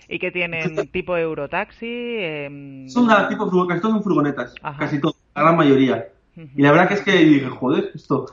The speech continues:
Speaker 2: ya puede ser así en todos los sitios". Y,
Speaker 1: Ya.
Speaker 2: y luego salimos en lo que es la calle, luego el día a día en Melbourne,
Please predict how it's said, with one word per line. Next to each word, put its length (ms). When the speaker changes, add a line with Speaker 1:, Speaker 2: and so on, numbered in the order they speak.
Speaker 2:
ya 160
puede 160
ser 100
así 100
en 80
todos 120
los 80
sitios". 400
Y, 600
Speaker 1:
Ya. 40
Speaker 2:
y 60
luego 160
salimos 360
en 40
lo 80
que 60
es 80
la 140
calle, 140
luego 160
el 60
día 100
a 20
día 120
en 60
Melbourne, 460